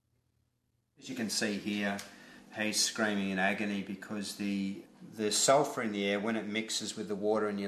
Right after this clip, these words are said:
lungs and your eyes and your throat, it creates sulfuric acid, so that burns.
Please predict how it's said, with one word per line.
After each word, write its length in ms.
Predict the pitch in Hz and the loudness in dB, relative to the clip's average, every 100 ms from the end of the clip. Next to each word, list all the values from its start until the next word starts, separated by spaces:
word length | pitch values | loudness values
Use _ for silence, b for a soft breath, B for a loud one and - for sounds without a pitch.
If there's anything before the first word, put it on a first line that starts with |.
| 101 | 2
lungs 560 | 101 107 104 101 - | 2 2 -2 -2 -2
and 160 | 107 98 | -2 -4
your 160 | 95 101 | 2 6
eyes 400 | 104 104 98 95 | 8 6 4 -4
and 160 | 92 | -8
your 80 | 98 | -8
throat, 480 | - 120 113 90 87 - - B B B B - | -8 2 4 4 0 -12 -18 B B B B -12
it 160 | 104 - | -12 -6
creates 480 | 110 104 90 - | 2 2 2 -2
sulfuric 560 | - 95 - 107 98 92 | -2 -2 -2 -4 -4 0
acid, 400 | 101 107 - 90 | 0 0 -4 -6
so 240 | - 98 | -4 -4
that 320 | 98 92 107 107 | -2 -4 -4 -2
burns. 640 | 104 101 95 95 - | 0 0 -2 -4 -8